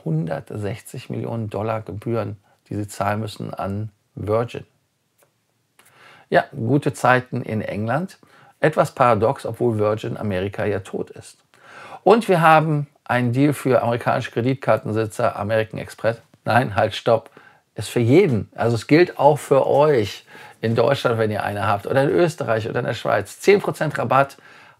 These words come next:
auf Flüge mit Etihad, wenn ihr eine Amex zum Bezahlen nehmt. Und mit den Preisen, die sie haben, relativ gute Möglichkeit, nochmal zusätzlich zu sparen.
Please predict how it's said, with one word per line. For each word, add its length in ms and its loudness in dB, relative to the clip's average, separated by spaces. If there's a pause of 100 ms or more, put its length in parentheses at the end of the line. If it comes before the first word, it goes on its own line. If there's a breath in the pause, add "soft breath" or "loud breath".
auf 260 6
Flüge 680 2 (180)
mit 200 0
Etihad, 720 -4 (300)
wenn 260 -4
ihr 60 -4
eine 180 -4
Amex 400 -10
zum 160 -8
Bezahlen 400 -6
nehmt. 220 -14
Und 120 -6
mit 140 -2
den 160 -2
Preisen, 420 -4
die 140 -4
sie 160 -6
haben, 420 -6 (400 soft breath)
relativ 640 -4 (320)
gute 540 -4 (460)
Möglichkeit, 480 -10
nochmal 220 -6
zusätzlich 640 -14 (140)
zu 180 -16
sparen. 400 -18